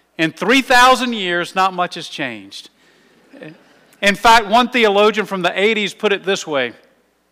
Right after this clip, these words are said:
"They can beg and they can plead, but they can't see the light." That's right. 'Cause the boy with the cold, hard cash is always Mister Right.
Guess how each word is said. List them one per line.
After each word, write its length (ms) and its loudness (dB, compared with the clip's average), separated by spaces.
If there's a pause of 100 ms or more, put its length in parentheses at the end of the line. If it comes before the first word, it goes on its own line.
(960)
"They 200 4
can 220 -2
beg 360 4
and 140 -2
they 160 2
can 180 -2
plead, 500 -2
but 140 -16
they 160 0
can't 300 -6
see 240 -4
the 120 -2
light." 440 0 (240)
That's 280 0
right. 420 0 (1040)
'Cause 240 0
the 100 -2
boy 600 6
with 320 0
the 140 0
cold, 580 2
hard 460 4
cash 800 2 (840)
is 140 -8
always 400 2
Mister 320 -6
Right. 440 -2